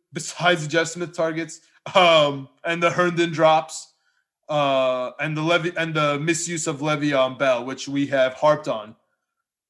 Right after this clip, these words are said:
For me personally, the one, the one person I'll, uh, really put a star on is Lamar Jackson, another undrafted free agent who had to go up against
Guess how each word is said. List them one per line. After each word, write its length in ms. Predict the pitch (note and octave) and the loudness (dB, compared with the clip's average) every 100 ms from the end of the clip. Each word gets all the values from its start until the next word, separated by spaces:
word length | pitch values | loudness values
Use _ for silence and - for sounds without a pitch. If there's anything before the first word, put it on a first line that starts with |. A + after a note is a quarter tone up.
| _ | _
For 160 | - F3 | -6 -4
me 160 | G#3 | -2
personally, 960 | A#3 G#3+ A3+ A3+ A#3 A#3 A#3+ A#3+ A#3+ - _ _ _ - - - | 0 4 4 2 -6 -4 0 -2 -4 -12 _ _ _ -20 -18 -4
the 100 | F3 | 4
one, 260 | F3+ G3 F3 | 4 4 2
the 100 | E3+ | 4
one 500 | E3+ F#3+ F#3+ G3 - | 6 4 2 -8 -10
person 400 | - F#3 F#3 F#3 - | -4 -4 -4 -8 -10
I'll, 720 | - D#3 D#3+ E3 E3+ F3 F3 - _ _ | -2 4 6 6 4 0 -4 -10 _ _
uh, 220 | D#3+ D3+ D3 | 2 4 4
really 260 | E3+ E3+ | 2 0
put 300 | E3 E3 D#3+ D#3 | 0 -2 -2 -4
a 280 | D3 C#3+ C#3 | -2 -2 -4
star 400 | - C#3+ D#3 F3+ | -4 0 4 6
on 400 | F3+ F#3+ G3 G3 | 4 4 0 -6
is 680 | D#3 D#3 D3+ D3 C#3+ - - - | -6 -4 -2 -2 -6 -10 -16 -8
Lamar 320 | E3 F3+ E3+ | 2 4 4
Jackson, 560 | D#3 D3+ C#3+ - G2+ - _ - | 4 2 2 -4 -20 -20 _ -12
another 540 | D#3 F3+ G3+ G3+ G3 F3+ | 0 4 4 4 0 0
undrafted 600 | E3+ E3 D#3+ D3 - C#3+ | -2 0 0 0 -2 -10
free 240 | C#3+ C3 | -8 -8
agent 340 | A#2+ A#2+ C#3+ D#3 _ _ _ _ _ - | -8 -10 -12 -12 _ _ _ _ _ -2
who 120 | F3+ | 4
had 200 | G3 G3+ | 4 4
to 100 | G3+ | 0
go 340 | E3 F3+ F#3 F3+ | 0 2 2 2
up 200 | F#3 F#3+ | 0 0
against 640 | E3+ E3+ E3 D#3 - _ | 0 0 0 -4 -12 _